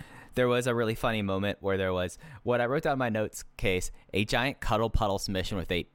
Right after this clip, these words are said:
eight people, which Tony Nese did not want any part of and just beat everyone out of, which I thought was pretty funny. But yeah, after Conley de-, defeated, uh, Sekigun with that Michinoku driver. It just,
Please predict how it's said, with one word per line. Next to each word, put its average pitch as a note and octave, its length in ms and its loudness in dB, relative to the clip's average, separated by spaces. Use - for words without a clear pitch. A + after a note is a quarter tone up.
eight G#2 160 0
people, G2+ 240 0
which - 180 -2
Tony G2+ 260 2
Nese F#2 240 0
did F2+ 140 0
not F2+ 320 0
want F#2+ 160 0
any F#2 100 0
part F2+ 240 2
of E2+ 80 -2
and F2+ 80 -2
just D#2+ 220 -4
beat G#2+ 260 -2
everyone F#2+ 360 2
out E2+ 240 0
of, G2 260 -2
which G#2+ 140 0
I G#2 40 2
thought F#2+ 220 0
was G2+ 100 0
pretty G#2 260 0
funny. G2 400 -2
But G#2 180 0
yeah, A2 140 2
after B2 520 -2
Conley A2+ 560 -2
de-, - 180 -10
defeated, A2 640 0
uh, F#2 200 0
Sekigun A2+ 560 0
with F2+ 120 -2
that F#2 120 0
Michinoku G2+ 440 -2
driver. F2+ 400 0
It A#2 160 0
just, - 300 -2